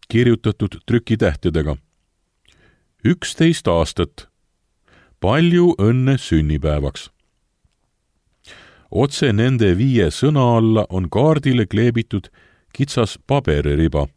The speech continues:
mis on kusagilt välja lõigatud. Veel viis sõna. Kuulutagem unistused kuriteoks.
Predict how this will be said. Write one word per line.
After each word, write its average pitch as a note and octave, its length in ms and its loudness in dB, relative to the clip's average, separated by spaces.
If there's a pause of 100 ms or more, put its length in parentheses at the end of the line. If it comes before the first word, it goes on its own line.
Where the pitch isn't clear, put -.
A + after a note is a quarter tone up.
(480)
mis F#2 180 -4
on G2 140 0
kusagilt A#2 480 -2
välja G2 320 2
lõigatud. D2+ 480 -2 (1200)
Veel G#2 400 2
viis E2+ 320 2
sõna. D#2 240 0 (1300)
Kuulutagem D3 880 2
unistused A#2 680 0
kuriteoks. F2 760 0